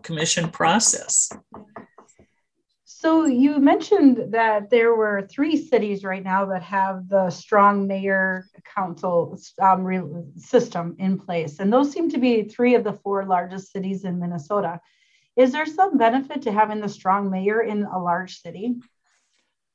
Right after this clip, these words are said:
Speaker 1: Well, you know, that's another really interesting question.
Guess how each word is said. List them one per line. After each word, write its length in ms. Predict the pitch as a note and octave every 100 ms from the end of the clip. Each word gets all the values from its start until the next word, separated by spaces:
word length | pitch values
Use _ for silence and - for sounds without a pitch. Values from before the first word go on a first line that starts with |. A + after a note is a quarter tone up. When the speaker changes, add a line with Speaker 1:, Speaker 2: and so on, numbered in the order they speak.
| _ _ _ _
Speaker 1:
Well, 240 | C#4 D4 C#4
you 160 | C4+
know, 120 | C#4+
that's 440 | C4+ C#4 C#4+ - C#4+
another 400 | B3+ B3+ B3+ B3
really 340 | G3 G#3 G3+
interesting 720 | F#3+ G3 F#3 F3 - D#3 D3+ C#3+
question. 760 | - D#3 D3+ - - - -